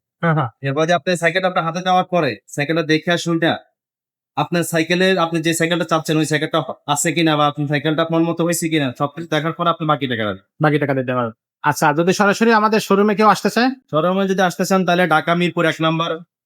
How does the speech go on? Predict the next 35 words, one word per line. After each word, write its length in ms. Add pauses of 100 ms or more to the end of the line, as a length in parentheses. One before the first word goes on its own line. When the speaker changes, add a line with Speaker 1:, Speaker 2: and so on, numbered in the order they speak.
(240)
Speaker 2:
নাইমা 300
বাস 240
স্ট্যান্ড 440
নামে 260
আপনি, 240
এ, 480
মুক্ত 260
বাংলা 220
শপিং 320
কমপ্লেক্স, 340
যে 120
কাউকে 260
বলে 220
দেখাই 260
দিব। 200
তারপর 400
ওখানে 280
আপনি 200
আসে 200
তিনতলা 340
উঠে 160
যাবেন। 240
তিনতলা 560
হাতে 280
আপনার 240
বাম 260
ইয়ে 140
আছে, 200
অচল 320 (320)
আছে, 200 (180)
Speaker 1:
হুম। 100 (300)
Speaker 2:
এসকেলেটর 400
আছে, 300
উঠে 260
আপনি 240